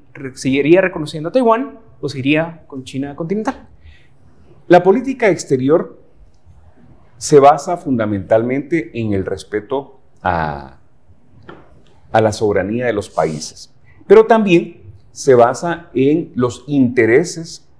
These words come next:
Speaker 2: y las alianzas de cada país.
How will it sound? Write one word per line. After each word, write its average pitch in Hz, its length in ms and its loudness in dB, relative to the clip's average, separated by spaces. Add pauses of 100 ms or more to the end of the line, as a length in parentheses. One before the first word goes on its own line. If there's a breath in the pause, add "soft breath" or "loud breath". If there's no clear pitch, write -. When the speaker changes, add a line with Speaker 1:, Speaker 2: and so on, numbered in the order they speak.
(160)
Speaker 2:
y 139 160 -2
las 135 340 2 (720)
alianzas 131 960 0 (160)
de 87 200 -4
cada 95 320 0
país. 135 440 -4